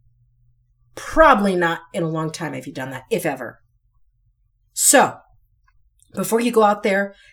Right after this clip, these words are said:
and you want to change the world, I can't remember who said this. It might have been Gandhi. Change yourself first. Change yourself first. Because as a child of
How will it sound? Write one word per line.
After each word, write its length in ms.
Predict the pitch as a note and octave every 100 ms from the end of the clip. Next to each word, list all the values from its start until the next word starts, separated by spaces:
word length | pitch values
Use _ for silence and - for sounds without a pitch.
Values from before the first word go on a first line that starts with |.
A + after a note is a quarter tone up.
| _
and 140 | F#3+ E3+
you 120 | G#3+
want 120 | G3
to 40 | D#3
change 360 | - G3 F#3+
the 100 | G3+
world, 420 | F3+ F#3 F3+ F3+ - _ _ _ _
I 80 | G3+
can't 220 | G#3 A3+
remember 280 | G3+ F#3 E3+
who 140 | E3 A3
said 220 | G#3+ D#3+
this. 160 | D#3
It 60 | E3+
might 160 | F3+ F#3
have 80 |
been 140 | F#3 F3
Gandhi. 440 | E3+ D3+ D3 - _ _ -
Change 280 | A3+ F3
yourself 320 | D#3+ - - -
first. 500 | B2 - - - _ _ _ _ _ _ _
Change 260 | - B3 F#3+
yourself 340 | F3 D#3+ A#2+
first. 340 | - - - - - -
Because 240 | E3 F3
as 140 | D#3
a 60 | D3
child 520 | - - A3 B3 A#3
of 140 | G3+